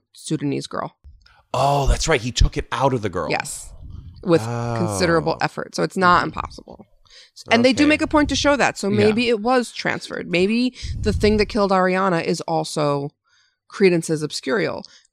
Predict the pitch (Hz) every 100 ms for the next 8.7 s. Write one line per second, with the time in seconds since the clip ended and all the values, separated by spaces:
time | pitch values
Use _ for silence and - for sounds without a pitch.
0 | - 240 311 320 233 220 214 202 196 190
1 | 202 214 202 202 - - 220 285 330 294
2 | 233 214 247 185 165 170 - - - _
3 | _ _ _ 208 202 - - - 196 180
4 | 180 233 - 254 226 214 160 160 143 -
5 | 165 - 208 - 175 160 - - - -
6 | 202 254 240 226 202 190 185 202 202 180
7 | 151 151 151 156 - 147 - - 151 147
8 | - - 147 151 - - 190